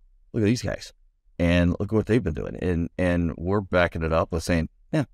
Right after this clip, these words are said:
put an infiltrator in. Show you, we, we wanna show you and prove to you just how much water you are capturing." So you could take it back to your constituents and say, "We just infiltrated and captured one point six million gallons of water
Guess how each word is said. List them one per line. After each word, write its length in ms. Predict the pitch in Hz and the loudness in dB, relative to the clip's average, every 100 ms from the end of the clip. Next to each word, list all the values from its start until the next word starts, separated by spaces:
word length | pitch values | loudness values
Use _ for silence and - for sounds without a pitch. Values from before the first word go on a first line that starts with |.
| - | -2
put 100 | 135 | 0
an 140 | 135 | 0
infiltrator 480 | - - - - - | -2 -6 -8 -6 -8
in. 120 | - - | -8 -16
Show 280 | - - 151 | -16 -4 -2
you, 80 | 143 | 0
we, 160 | 123 160 | 0 0
we 100 | 131 | 0
wanna 220 | 143 113 - | 0 0 -2
show 500 | - - - 151 147 | -8 -8 0 2 2
you 200 | 90 82 | 2 0
and 180 | 87 | -4
prove 420 | - - 180 208 95 | -8 -12 -8 -6 -4
to 100 | 80 | -2
you 220 | 80 80 - - | 0 -2 -8 -20
just 260 | - 131 - | -8 -6 -2
how 60 | 117 | 0
much 280 | 110 - | 0 -2
water 280 | 92 113 117 | -4 0 0
you 220 | 87 113 | 0 0
are 140 | 131 92 | 0 -2
capturing." 640 | - - 127 - - - - - | -6 -4 -4 -4 -8 -8 -12 -20
So 160 | - 135 | -4 -2
you 120 | 156 | 0
could 160 | 135 | -2
take 180 | - 127 | 0 0
it 100 | 120 | 0
back 220 | - 127 - | 0 -2 0
to 80 | |
your 80 | 95 | -2
constituents 560 | 82 95 - 160 - - | -2 -8 -4 -6 -6 -8
and 100 | 82 | -4
say, 220 | 90 85 - - _ | 0 -2 -4 -20 _
"We 220 | 101 139 202 | -4 0 0
just 260 | 185 - | 0 0
infiltrated 600 | 117 110 98 - 92 87 | 0 -2 -4 -4 -2 -2
and 60 | - | -4
captured 400 | - 87 - 76 | -2 -2 -2 -6
one 220 | 85 120 | -2 -4
point 280 | - 117 98 | -2 -4 -2
six 340 | - 104 - | 0 -2 -2
million 440 | 95 87 120 135 92 | -4 -2 0 0 0
gallons 280 | 95 95 85 | 0 0 -2
of 120 | 73 | -4
water 380 | 87 82 - | 0 0 0